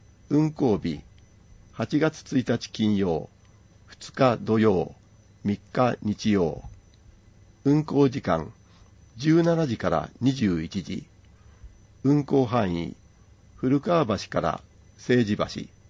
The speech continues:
料金無料。予約期間、七月八日火曜から。定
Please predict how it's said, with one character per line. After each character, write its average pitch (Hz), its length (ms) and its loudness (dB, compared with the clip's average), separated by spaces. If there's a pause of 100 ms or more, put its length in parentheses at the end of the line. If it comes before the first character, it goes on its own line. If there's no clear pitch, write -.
(760)
料 147 260 4
金 85 400 -6 (200)
無 95 140 -6
料。 92 400 -2 (1200)
予 113 120 2
約 139 240 0
期 - 140 -18
間、 85 260 -6 (840)
七 131 240 0
月 131 260 -2
八 95 240 -2
日 85 340 -4 (220)
火 117 140 -6
曜 127 220 2
か - 120 -6
ら。 - 180 -10 (1040)
定 131 220 2